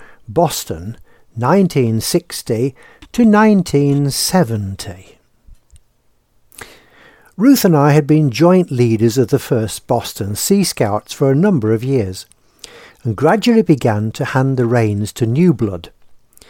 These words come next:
This gave us more time in the late nineteen sixties to take on other recreational activities. One of these interests was sailing. My particular passion for years had been boats of all shapes and sizes,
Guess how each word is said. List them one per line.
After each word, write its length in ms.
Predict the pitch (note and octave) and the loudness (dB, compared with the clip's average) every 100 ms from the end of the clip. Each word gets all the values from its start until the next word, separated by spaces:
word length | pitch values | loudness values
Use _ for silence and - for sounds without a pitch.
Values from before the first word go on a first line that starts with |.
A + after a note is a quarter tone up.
| - _ - | -20 _ -4
This 160 | G#3 - | -2 2
gave 220 | G#3 F3 | 4 4
us 120 | D3+ | 4
more 240 | F#3+ A3 | 4 4
time 360 | - A#2+ A2 A#2 | 2 0 0 0
in 80 | A2+ | 0
the 100 | A#2+ | 2
late 280 | B2+ B2+ C#3+ | 0 0 -2
nineteen 380 | B2+ A2+ A#2+ | -2 0 -2
sixties 680 | - G3+ E3+ - E2+ F#2+ - - - - - - | 0 -2 -4 -12 -12 -12 -16 -18 -20 -20 -20 -8
to 140 | D3+ | -6
take 420 | - D#3 D3+ - | 0 2 2 2
on 280 | C3+ B2 C3 - | 2 2 0 0
other 480 | D3 C#3 B2 A2 A2+ - _ A2 | 2 2 2 -4 -4 -10 _ -4
recreational 840 | A#2+ - B2+ G#2+ G2+ - A2+ F2+ | -4 -4 -4 -4 -4 -8 -8 -10
activities. 720 | - - G3+ G#3+ - G2+ - _ _ _ _ _ _ _ _ - - - - - - _ | -10 -2 0 0 -2 -6 -8 _ _ _ _ _ _ _ _ -20 -20 -20 -20 -20 -20 _
One 180 | A#3+ C4+ | 0 2
of 100 | E3 | 4
these 200 | F3+ D#3+ | 2 4
interests 540 | A3 - A#2+ G#2+ - | 2 2 0 -2 -2
was 120 | D#3+ | -4
sailing. 680 | - - C#3 G#2+ F#2 F2+ - - | -2 2 2 2 -4 -14 -16 -10
My 220 | B2 B2 | -2 -2
particular 480 | - - C3 - A2+ | -2 -4 -4 -4 -6
passion 500 | - C#3+ C3 - A2+ | -4 -4 -4 -4 -6
for 120 | - | -4
years 600 | A2+ A2 C#3 A#2 A2 - - - - | -6 -2 0 2 0 -4 -10 -20 -4
had 180 | B2 G#2 | -2 0
been 220 | B2+ A#2+ | 2 2
boats 480 | C#3 C3 C3 - A2 | 2 2 0 -6 -4
of 100 | A2+ | 2
all 240 | C#3+ B2+ | 4 2
shapes 460 | - A#2 A2+ - B2+ | 0 -4 -6 -6 -6
and 100 | A#2 | -2
sizes, 720 | - F3+ C#3 F#2+ F#2 F2+ | 0 2 2 0 -6 -10